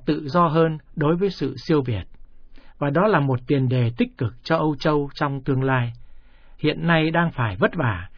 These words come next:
tìm lại linh hồn đích thật của chính mình. Đoàn Chủ tịch Liên Hội đồng Giám mục Âu Châu đã tặng Đức Thánh Cha một icon Đức Mẹ và Chúa Hải Nhi.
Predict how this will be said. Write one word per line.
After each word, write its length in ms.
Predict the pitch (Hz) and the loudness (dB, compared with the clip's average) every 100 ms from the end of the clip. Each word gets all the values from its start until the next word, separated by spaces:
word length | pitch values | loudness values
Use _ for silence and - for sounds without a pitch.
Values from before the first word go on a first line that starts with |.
| - - - | -20 -8 0
tìm 180 | 143 | 2
lại 260 | 131 131 143 | 4 2 2
linh 220 | 170 190 | 2 4
hồn 220 | 131 127 101 123 | 4 2 0 -2
đích 180 | 220 | -2
thật 140 | - 113 - | -2 -4 -4
của 200 | 139 98 85 | -4 -4 -2
chính 200 | - 180 | 0 2
mình. 180 | 143 90 - - - - - - - - - - - - - - | 0 -2 -10 -20 -18 -16 -16 -16 -18 -18 -18 -16 -16 -16 -16 -4
Đoàn 280 | 170 151 143 | 2 4 4
Chủ 160 | 139 131 | 0 2
tịch 140 | 151 135 | 0 2
Liên 220 | 208 214 | 2 4
Hội 180 | 156 151 | 2 0
đồng 260 | 139 123 | 0 2
Giám 180 | 117 214 | 2 2
mục 200 | 190 - | 0 0
Âu 180 | 180 175 | 0 0
Châu 340 | 170 170 165 165 - - | 2 2 2 0 -12 -6
đã 180 | 151 185 | -2 0
tặng 180 | - 131 127 | 0 0 0
Đức 120 | 185 - | -4 -2
Thánh 180 | 180 | -4
Cha 340 | 196 175 156 151 | 0 0 0 -2
một 260 | 135 117 120 | -2 -2 0
icon 500 | 170 160 165 147 151 | 0 2 2 2 2
Đức 160 | 208 | -2
Mẹ 300 | 165 139 123 123 | 0 0 -2 -2
và 240 | 123 113 - | 0 0 0
Chúa 160 | 156 | 0
Hải 280 | 156 120 101 | 2 0 0
Nhi. 320 | 117 151 143 | 2 2 2